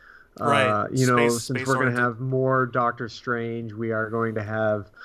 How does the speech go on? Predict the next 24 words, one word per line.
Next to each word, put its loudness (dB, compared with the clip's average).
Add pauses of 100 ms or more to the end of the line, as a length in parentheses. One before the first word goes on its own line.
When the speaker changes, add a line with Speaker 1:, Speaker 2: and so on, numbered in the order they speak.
(260)
Speaker 2:
uh, -2
Captain -4
Marvel, 0
we're 0
gonna -2
have 0
a 0
Guardians -2
three, 0 (320)
and -2
that -2
kind -4
of -2
does 2 (280)
push 0 (120)
out, 0 (320)
uh, 2 (100)
Cap -2 (160)
and -2
Iron 2
Man. -4 (200)
So, 0 (720)
Speaker 1:
Mm-hmm. -2
Speaker 2:
um, 0